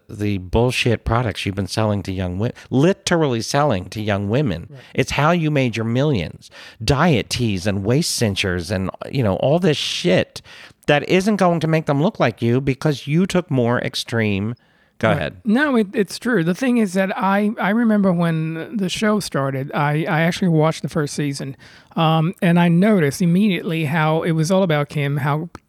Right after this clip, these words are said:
Speaker 2: how gorgeous Kim was,
Speaker 1: Right.
Speaker 2: and, and how everybody else was just family members.
Speaker 1: Right.
Speaker 2: Uh,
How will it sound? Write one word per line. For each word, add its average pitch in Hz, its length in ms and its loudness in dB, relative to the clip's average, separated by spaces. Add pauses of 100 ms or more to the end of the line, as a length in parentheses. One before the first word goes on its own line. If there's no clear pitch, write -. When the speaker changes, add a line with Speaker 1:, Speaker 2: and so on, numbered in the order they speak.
Speaker 2:
how 165 140 2
gorgeous 151 460 0
Kim 151 300 -4
was, 151 380 -4
Speaker 1:
Right. 170 60 -2
Speaker 2:
and, 175 100 -6
and 160 160 0
how 165 180 2
everybody 151 420 2
else 139 240 -2
was 143 140 -2
just 147 240 -2
family 190 280 2
members. - 360 -8
Speaker 1:
Right. 170 680 -2
Speaker 2:
Uh, 196 40 0